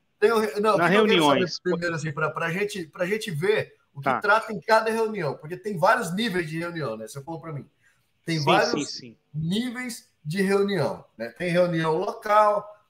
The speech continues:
Speaker 1: tem uma reunião regional,
Speaker 2: Sim.
Speaker 1: e tem uma reunião
Speaker 2: Sim.
Speaker 1: geral, né? Então, tem vários níveis.
Speaker 2: Sim.
Speaker 1: Eu quero que o irmão comece contando pra gente do primeiro nível da reunião local e vai
Speaker 2: Reunião local,
Speaker 1: mostrando,
Speaker 2: ok.
Speaker 1: é, <coughs> os próximos níveis.
Speaker 2: Reunião
Speaker 1: O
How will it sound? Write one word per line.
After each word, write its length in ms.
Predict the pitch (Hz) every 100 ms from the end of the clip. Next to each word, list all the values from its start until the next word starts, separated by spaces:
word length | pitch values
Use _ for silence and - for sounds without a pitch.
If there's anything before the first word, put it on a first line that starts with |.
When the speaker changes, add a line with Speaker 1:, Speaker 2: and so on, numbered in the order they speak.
| _
Speaker 1:
tem 140 | 160
uma 180 | 170 160
reunião 460 | 151 165 160 151 147
regional, 760 | 135 139 202 208 202 208 202 190 - _ -
Speaker 2:
Sim. 40 |
Speaker 1:
e 20 |
tem 180 | 139 165
uma 180 | 170 160
reunião 480 | 151 170 165 160 160
Speaker 2:
Sim. 60 | 139
Speaker 1:
geral, 640 | 214 190 190 202 190 131
né? 280 | 147 196 208 - - 151
Então, 400 | 143 208 233 - - -
tem 120 | 208
vários 340 | 202 226 226
níveis. 220 | 180 147 135
Speaker 2:
Sim. 40 |
Speaker 1:
Eu 100 | 147
quero 220 | 143 254
que 100 | 254
o 60 | 240
irmão 240 | 208 208
comece 460 | 208 190 185 190 180
contando 440 | - 165 170 165 151
pra 180 | 135
gente 440 | 131 214 190 139 - _ _
do 120 | 147
primeiro 480 | 160 185 170 226 254
nível 520 | 175 180 254 277 - 151
da 120 | 151
reunião 380 | 165 180 175 175
local 680 | 160 - 165 214 - - _ - -
e 240 | 185 220 247
vai 400 | 196 202 220 254
Speaker 2:
Reunião 240 | 151 170
local, 420 | 175 175 220 131
Speaker 1:
mostrando, 120 | 117 117 -
Speaker 2:
ok. 340 | 147 143 127 185
Speaker 1:
é, 160 | 190 185
<coughs> 1040 | 170 196 180 - 208 - - 240 - _ 160
os 160 | 147 -
próximos 460 | 175 190 202 220
níveis. 120 | 175
Speaker 2:
Reunião 320 | 143 226 220
Speaker 1:
O 40 | 220